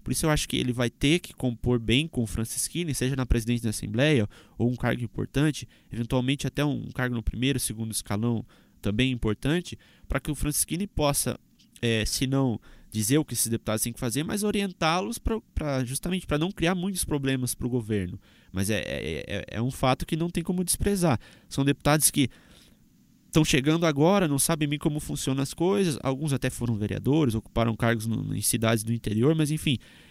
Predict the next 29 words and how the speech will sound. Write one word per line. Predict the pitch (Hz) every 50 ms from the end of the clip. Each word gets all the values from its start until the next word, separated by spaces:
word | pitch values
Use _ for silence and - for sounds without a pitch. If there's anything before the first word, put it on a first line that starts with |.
| - -
eles, | - 135 143 139 127 - - -
eles | 131 131 139 131 -
foram | - - 151 180 180
eleitos | 156 139 135 139 139 - - -
numa | 123 117 117 107 -
pauta | - - 120 131 175 190 - 139
muito | 127 127 139 170 - - 196
mais, | 175 160 147 139 135 135 131 123 120 - - - - - -
muito | 131 156 180 - 185
menos | 165 175 214 214 185 -
política, | - - 151 135 131 131 120 - - - - - 85
e | 107 117
a | 113
Assembleia, | 123 - - 127 127 120 110 110 113 139 170 185 160 123 - - - - - -
na | - 113
relação | 120 127 123 120 120 - - 120
com | 117 -
o |
governador, | - 120 113 117 113 120 135 147
é | 151 151
essencialmente | 151 170 - - - 190 214 - - 147 131 131 131 - -
política. | - 117 110 113 107 - - - -
Por | - 123 127
isso | 160 - - 190
o |
Ratinho | 180 165 - - 165 165
pode | - 147 143 139 -
ter | - 139
problemas, | - 151 151 139 135 135 135 156 185 294 254 -